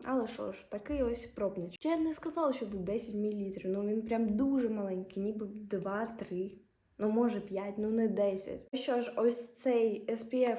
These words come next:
крем від Beauty of Jason, з рисовою водою, ніби і з пробіотиками він. Давайте його відкриємо. Дуже багато теж бачила відео, що на Єві продають паль на ось ці брендові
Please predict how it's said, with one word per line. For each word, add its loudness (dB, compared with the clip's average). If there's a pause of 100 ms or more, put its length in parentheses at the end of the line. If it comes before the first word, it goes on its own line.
(120)
крем -2
від -2
Beauty -2
of -2
Jason, -4 (460)
з 6 (120)
рисовою 2
водою, 0
ніби 2
і -2
з -6
пробіотиками 0
він. 0
Давайте -2
його -4 (200)
відкриємо. -4 (100)
Дуже 2
багато 2
теж 0
бачила 0 (160)
відео, 2
що -2
на 0
Єві 0
продають -2
паль -2 (540)
на 4
ось -2
ці -4
брендові 0